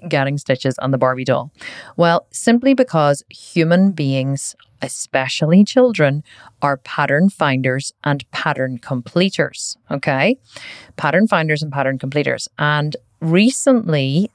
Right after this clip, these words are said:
um, I was working, I have a coach, a business coach, actually, um, a highly successful business coach, uh, a multi-million dollar company owner, business coach, who is also a trained psychologist, um, who I've been working with recently and getting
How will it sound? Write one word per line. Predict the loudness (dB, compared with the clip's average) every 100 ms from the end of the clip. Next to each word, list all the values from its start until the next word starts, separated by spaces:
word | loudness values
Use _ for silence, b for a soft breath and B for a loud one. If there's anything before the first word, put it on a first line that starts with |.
| -2
um, | 0 0 -2 -2
I | 0 2
was | 0 0
working, | -2 0 -2
I | 0 2
have | 0
a |
coach, | -2 0 -2 -2 -12 -6
a | -2
business | -2 -2 -4
coach, | -2 -2 -2
actually, | -4 -2 -2 0 -2
um, | -4 -2 -2 -4 -8
a | -12
highly | -4 -2 -2
successful | -4 -8 -6 -6 -6
business | -10 -8 -8
coach, | -2 -2 -2 -10 -2
uh, | -2
a | 0
multi-million | 0 2 0 0 -2 0 -2 -2 -2 -2 -2
dollar | -2 0 -2
company | -2 -4 -4 -4 -4
owner, | -2 0 -2 B B B B
business | -2 -2 -2
coach, | 0 0 0
who | 0
is | 2
also | 0 0 0 0 0
a | -4
trained | -4 -2 0 -2
psychologist, | -4 -10 0 2 4 2 0 -4 -14 -4
um, | -2 -2 -2
who | 0 0
I've | 0 -2
been | -2
working | 0 0
with | -4 -4
recently | -8 -4 -4
and | -4 -4
getting | -4 -4